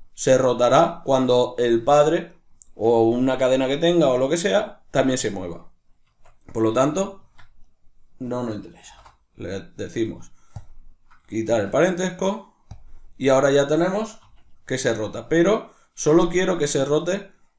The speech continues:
en un eje. En este caso, creo que será el eje X, sí. Si yo ahora roto en el eje Z, fijaros cómo se mueve, en el eje Y no se mueve, solamente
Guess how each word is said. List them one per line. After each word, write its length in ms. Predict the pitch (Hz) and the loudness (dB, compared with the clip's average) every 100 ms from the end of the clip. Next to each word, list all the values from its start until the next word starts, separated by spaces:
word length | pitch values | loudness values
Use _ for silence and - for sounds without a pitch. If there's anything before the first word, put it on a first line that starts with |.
| _ | _
en 140 | - 123 | -4 0
un 120 | 127 | 2
eje. 340 | 185 151 - - - - - | 2 0 -10 -12 -16 -16 -8
En 280 | 107 117 131 | -4 -2 -2
este 260 | 147 165 | -2 -2
caso, 500 | 170 180 196 208 - - - - | 0 0 -2 -6 -10 -18 -18 -14
creo 240 | - 120 120 | -4 -4 -2
que 100 | 131 | -4
será 380 | 127 143 123 | -2 0 0
el 140 | 101 107 | -2 -4
eje 440 | 123 - 92 - - - - _ _ _ | -4 -6 -8 -8 -20 -20 -20 _ _ _
X, 420 | 151 - 196 - - | -6 -4 -6 -12 -16
sí. 320 | - 85 - _ | -14 -14 -16 _
Si 160 | - 113 | -12 -4
yo 100 | 127 | 0
ahora 160 | 131 135 | 2 2
roto 300 | 151 147 104 | 0 -2 -6
en 80 | |
el 100 | 107 | -6
eje 220 | 123 139 147 | -6 -4 -4
Z, 280 | 165 185 | -2 -2
fijaros 380 | 180 110 117 113 | -4 -6 -6 -6
cómo 220 | 123 123 | -6 -8
se 100 | 135 | -4
mueve, 340 | 151 170 170 180 - - _ | -4 -2 -2 -4 -12 -20 _
en 220 | - 120 120 | -6 -4 -2
el 120 | 107 | -2
eje 240 | 113 123 | -2 -2
Y 280 | 135 156 170 | -4 -6 -8
no 120 | 110 | -10
se 140 | 104 90 | -8 -8
mueve, 260 | 85 85 | -8 -10
solamente 680 | 87 117 123 139 151 190 | -8 -6 -6 -6 -8 -12